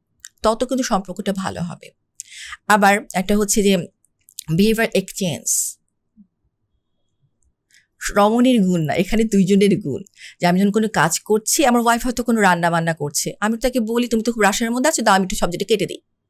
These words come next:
বা সে হয়তো যখন জব করছে, "তোমার ফাইলটা দাও, আমি তোমার এটা করে দিই, তোমার কোনকে কি ঢুকাতে হবে তোমাকে ঢুকে দিই, তুমি চলে যাও তাহলে অফিসে।" সেম ওয়েতে ওয়াইফও হাজব্যান্ডকে করছে, তার বিভি-, বিভিন্ন বিহেভিয়ারগুলো তার এক্সচেঞ্জ করছে, একে অপরের সাথে মিলিয়ে করছে,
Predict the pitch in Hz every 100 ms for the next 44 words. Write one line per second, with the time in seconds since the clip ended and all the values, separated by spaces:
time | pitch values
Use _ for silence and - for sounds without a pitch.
0 | _ _ _ _ _ _ _ _ _ -
1 | 214 220 254 226 240 220 220 202 208 190
2 | 190 - 269 - 202 - - - 220 226
3 | 226 226 226 202 208 190 180 185 165 -
4 | _ _ _ _ - 175 180 208 208 220
5 | 196 180 196 214 220 214 208 185 180 202
6 | 202 220 190 185 156 120 127 127 123 -
7 | - _ _ _ _ - _ _ - 247
8 | 247 226 220 220 196 202 220 220 196 185
9 | 185 180 - - 226 _ _ _ _ _
10 | _ - 170 170 196 180 190 196 185 185
11 | 208 196 185 180 175 170 180 - 196 175
12 | - - - 202 - _ _ _ _ _
13 | _ - 180 190 196 208 196 214 240 254
14 | 247 240 - -